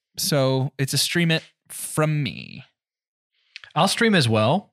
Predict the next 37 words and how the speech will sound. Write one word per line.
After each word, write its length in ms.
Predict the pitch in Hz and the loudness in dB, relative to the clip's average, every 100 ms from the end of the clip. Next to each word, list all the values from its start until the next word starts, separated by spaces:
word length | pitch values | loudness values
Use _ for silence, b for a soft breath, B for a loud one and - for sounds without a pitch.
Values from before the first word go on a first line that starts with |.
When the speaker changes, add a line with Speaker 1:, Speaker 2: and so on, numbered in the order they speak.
| - | -2
Speaker 2:
And 100 | 151 | 0
I 60 | |
think 160 | 151 226 | 2 -2
it's 80 | - | -2
because 320 | 156 160 120 | -2 0 0
the 140 | 131 | 0
only 260 | 120 135 143 | 2 2 2
way 260 | 117 110 110 | 2 2 2
I 100 | 110 | 2
would 160 | 107 | 0
ever 240 | 92 110 101 | 0 -2 -2
watch 340 | 90 92 - | -2 -4 -4
this 160 | 101 - | -6 -6
movie 300 | 104 101 92 | -4 -2 -2
again 500 | 82 87 95 180 226 B B B B | -4 -4 -2 -2 -4 B B B B
is 200 | 131 127 | 0 2
if 180 | 123 135 | 2 2
I 160 | 117 | 2
found 340 | 113 135 123 120 | 0 0 0 0
out 200 | 113 - | -2 -2
someone 300 | 123 110 98 | -4 -2 -2
hadn't 360 | 98 98 73 | -2 -2 -6
seen 240 | - 82 71 | -8 -8 -10
it. 180 | - - | -12 -8
Speaker 1:
Right. 200 | 113 - _ _ _ _ | -8 -8 _ _ _ _
Speaker 2:
I, 100 | 151 | 2
I 80 | 135 | 4
would 140 | 147 | 4
love 280 | 143 143 147 | 4 4 2
to 120 | 160 131 | 0 0
be, 300 | 127 123 127 | 2 0 -2
to 120 | - | -2
share 460 | 123 - 139 127 120 | 0 2 2 2 0
a 160 | 113 107 | -2 -6
first 420 | - 120 113 - | -4 -4 -2 -4
time, 320 | 110 98 95 | -4 -4 -4
like, 240 | 107 104 | -6 -8